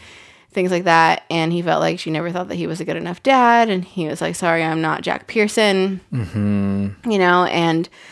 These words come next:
Speaker 1: um, and then he definitely made some mistakes with, like, prioritizing his job over his family.
Speaker 2: Mm-hmm.
Speaker 1: Um, so it was kind of a lot of, like, small things that led to them getting a divorce.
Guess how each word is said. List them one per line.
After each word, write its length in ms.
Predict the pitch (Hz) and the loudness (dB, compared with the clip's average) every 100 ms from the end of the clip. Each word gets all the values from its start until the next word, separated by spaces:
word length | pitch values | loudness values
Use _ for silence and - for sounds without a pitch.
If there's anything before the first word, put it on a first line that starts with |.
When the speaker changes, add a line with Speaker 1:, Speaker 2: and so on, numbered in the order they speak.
| - - - _ - | -20 -20 -20 _ -2
Speaker 1:
um, 400 | 170 165 156 - | 2 2 0 0
and 120 | 170 | 0
then 160 | 165 160 | 0 -2
he 280 | 175 180 170 | -2 0 0
definitely 320 | 165 185 170 | 0 -2 -2
made 200 | 165 156 | -2 -4
some 120 | 170 | -4
mistakes 480 | 160 - 170 165 - | -6 -4 -4 -4 -4
with, 380 | 165 160 170 160 | -2 -2 -4 -6
like, 220 | 147 - | -6 -6
prioritizing 600 | 175 160 160 - 190 170 | -4 -2 -2 -6 -6 -6
his 140 | 175 180 | -6 -4
job 320 | 190 180 170 | 0 4 4
over 220 | 160 151 | 0 -2
his 160 | 143 - | -8 -4
family. 560 | 226 226 226 220 208 | -2 0 2 2 0
Speaker 2:
Mm-hmm. 760 | 208 208 90 104 - - 95 98 | -2 -6 -6 -2 0 0 -2 2
Speaker 1:
Um, 420 | 208 196 190 196 | 4 4 2 -2
so 200 | 262 247 | 2 2
it 40 | |
was 100 | 240 | 2
kind 240 | - 302 302 | 0 0 2
of 140 | 285 | 4
a 80 | 226 | 4
lot 220 | 190 185 | 6 4
of, 100 | 190 | 4
like, 180 | 190 175 | 0 -2
small 320 | - 175 165 | -2 0 0
things 380 | 175 185 185 190 | 0 0 0 0
that 140 | 160 160 | -2 0
led 200 | 170 190 | -2 0
to 80 | 180 | -2
them 300 | 160 156 165 | 0 0 -2
getting 260 | 165 151 | -4 -4
a 40 | 151 | -6
divorce. 520 | 175 160 143 185 | -4 -4 -4 -6